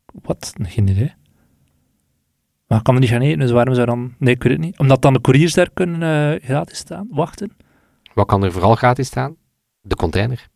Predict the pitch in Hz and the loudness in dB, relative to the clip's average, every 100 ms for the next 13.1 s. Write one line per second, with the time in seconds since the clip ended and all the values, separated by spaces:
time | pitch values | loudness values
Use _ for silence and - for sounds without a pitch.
0 | - 117 107 131 139 113 104 98 - _ | -4 2 2 2 0 0 -2 -4 -10 _
1 | - 147 139 147 - - 117 117 104 - | 0 2 2 2 2 4 4 4 2 4
2 | 113 - 107 101 113 104 - - - 104 | 2 2 0 2 2 0 -4 -6 -10 -6
3 | 90 113 117 120 - 101 - 107 - 98 | 4 6 6 2 2 0 -2 -4 -2 -2
4 | 107 - - _ - 110 113 113 120 113 | -2 -6 -20 _ -8 -4 -4 0 2 2
5 | 101 95 113 104 107 123 113 113 - - | -2 0 2 2 2 -2 -8 -12 -16 -8
6 | 92 87 98 98 90 - 95 95 98 98 | 0 0 0 -4 -6 0 2 2 0 -2
7 | - - _ - 104 - 110 123 120 110 | -8 -20 _ -18 -14 -4 0 2 2 4
8 | 110 113 131 110 98 104 - 98 101 98 | 2 2 0 2 0 0 -6 -4 -2 -2
9 | 95 90 - 98 107 101 107 - 95 92 | -4 -6 -2 0 0 -8 -6 -4 -4 -6
10 | 101 98 92 90 87 95 90 104 110 110 | -12 -4 -2 -2 -4 -2 2 2 4 4
11 | 117 110 101 110 110 110 127 127 135 143 | 6 6 6 6 2 2 2 4 4 4
12 | 143 139 123 113 - - _ - 127 131 | 4 2 2 2 -2 -18 _ 4 6 4